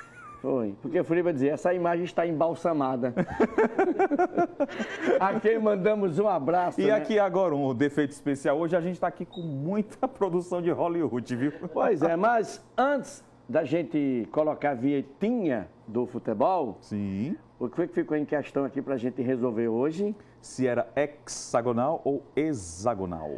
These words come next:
Speaker 1: Pois é, rapaz. Olha, muito obrigado pela audiência. Você não tem ideia das pessoas que me ligaram ontem pra me corrigir. Dentre elas, a professora Valde Holanda, que eu mando um abraço, e me explicou tecnicamente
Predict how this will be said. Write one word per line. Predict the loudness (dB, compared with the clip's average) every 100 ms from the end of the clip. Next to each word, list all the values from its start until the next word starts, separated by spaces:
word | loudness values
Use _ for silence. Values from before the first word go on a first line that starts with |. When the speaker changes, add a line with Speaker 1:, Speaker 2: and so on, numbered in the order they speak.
| -10 -6
Speaker 1:
Pois | 0 2 2 0
é, | 2
rapaz. | 2 0 2 4
Olha, | 4 2 -2 -8 -6
muito | -2 2 2
obrigado | 2 4 4 4 2 0 -2 -8
pela | 0 2
audiência. | 2 2 0 2 0 -2 -4 -4 -10 -20 -20 -6
Você | -2 -2 2 2 2 2
não | 2 2
tem | 2 2 2
ideia | 2 4 2 0 -4 -14 -20 -16 -2
das | 0 0
pessoas | 0 0 2 0 0 0
que | 0
me | 2
ligaram | 2 2 2 2
ontem | 2 2 2 2 0 -4 -20 -20 -4
pra | 0 2 0 -2 -4
me | -4
corrigir. | 0 0 0 -2 -4 -4 -10 -20 -20 -20 -20 -14
Dentre | 0 2 4 2
elas, | 4 2 2
a | 0
professora | 0 0 0 2 2
Valde | 2 2 2
Holanda, | 2 2 2
que | 2
eu | 2
mando | 4 2 2
um |
abraço, | 0 2 2 2 0
e |
me | -2
explicou | 0 -2 2 0
tecnicamente | 0 2 2 2 0 2 2 2 0 -2 -10